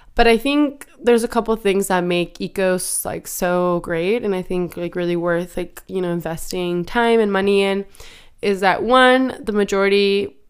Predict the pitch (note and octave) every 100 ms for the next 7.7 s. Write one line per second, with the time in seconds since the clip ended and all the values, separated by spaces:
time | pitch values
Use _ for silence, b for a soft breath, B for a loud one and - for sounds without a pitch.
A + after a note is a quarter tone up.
0 | - F3+ E3+ - - G3 G3 F3+ F3+ F#3
1 | F3+ F3 E3+ F3 F3 - F#3 F3+ F3+ F3
2 | - F3+ E3+ F#3 - - - _ - -
3 | - - - _ - G4+ G#4 A3+ A3+ G#3+
4 | - G#3 G3 F3+ E3+ E3 - - G3+ G#3
5 | F#3+ F#3 F#3 F#3 F3 E3+ - E3+ F3 F3
6 | F3+ F3 E3 F3 F3 - - F#3 F3+ F3+
7 | F3+ F3 - F#3 A3+ D4+